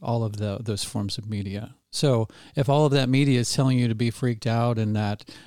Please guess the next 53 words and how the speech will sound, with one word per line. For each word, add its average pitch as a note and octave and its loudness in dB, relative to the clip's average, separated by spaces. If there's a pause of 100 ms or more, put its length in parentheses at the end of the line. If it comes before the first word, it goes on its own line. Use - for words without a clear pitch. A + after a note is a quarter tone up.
(140)
we B2+ 0
should A2 -4
be A#2+ 2
suspicious A#2+ -2
of A2+ -2
every A2+ 0
white A2 0
person A2 -2
and, G2+ -4 (460)
uh, G#2+ -4
you D#3 -4
know, A2+ -2
this, C#3+ -2
that, C#3 0
and B2+ -4
the B2+ 2
other, D3 2
then C3+ 0
people D3 -4
are D3 0
just C#3+ -4
gonna C3 0
eat C#3 -6
that C3+ 0
up. E3+ -2
It's C#3+ -2
safe, G3+ 2
and E3+ 4
it's - 2
also G3 4
safe - 0
to D3 -2
feel F3 -6
fear, G2+ -8 (180)
because C3+ 0 (300)
then D#3+ 4
you, D3 0
you, C#3+ 0
it's C#3 -2
kind D#3 2
of, C3 0 (340)
while C#3+ 2
making C#3 0
you C#3 2
afraid C3 0
of A#2+ 0
other B2 0
people, C3+ 0
it A#2+ -2
solidifies A#2+ 0
your A#2 -4
tribe A2 -2
identity. G#2 -2